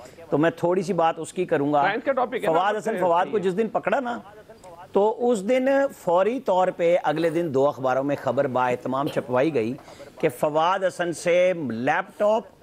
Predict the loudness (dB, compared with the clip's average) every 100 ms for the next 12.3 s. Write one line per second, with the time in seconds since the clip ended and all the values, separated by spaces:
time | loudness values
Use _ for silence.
0 | -20 -20 -6 0 2 0 2 0 0 -8
1 | -20 -20 -20 -8 -2 0 0 0 0 2
2 | 0 -2 -4 -8 -10 -20 _ _ -20 -20
3 | -18 -2 2 2 2 0 0 2 0 -4
4 | -2 0 -2 0 0 0 0 0 0 0
5 | 0 -4 0 -2 0 0 0 0 0 0
6 | 0 0 0 2 2 0 -2 -4 -4 -2
7 | 0 0 0 0 -2 -4 -6 -12 -16 -12
8 | -2 0 0 2 0 2 0 0 0 0
9 | 0 0 0 0 -2 -2 0 0 -4 -4
10 | -2 -2 -2 -4 2 2 2 0 0 0
11 | -2 -6 -20 -20 -12 -2 2 2 2 0
12 | 0 0 -2